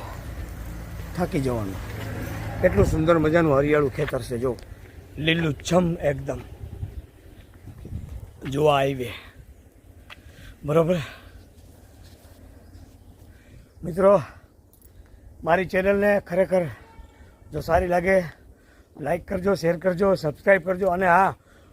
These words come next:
અ, કમેન્ટ તો જરૂર કરજો આ વાવ વિશે. મને બહુ એટલે બહુ ગમે. ઘણી વખત તો થોડોક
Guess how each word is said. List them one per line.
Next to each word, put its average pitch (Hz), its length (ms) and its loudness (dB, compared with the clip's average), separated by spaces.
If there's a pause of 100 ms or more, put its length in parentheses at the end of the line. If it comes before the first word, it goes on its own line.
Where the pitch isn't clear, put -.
(120)
અ, 151 120 2
કમેન્ટ 202 460 2
તો 220 140 4
જરૂર 190 420 4
કરજો 196 300 2
આ 165 280 4
વાવ 160 300 2
વિશે. 131 320 -8 (640)
મને 190 240 4
બહુ 196 360 6
એટલે 220 140 2
બહુ 180 220 2
ગમે. 165 200 -4
ઘણી 196 300 2
વખત 247 320 0
તો 233 120 0
થોડોક 226 280 0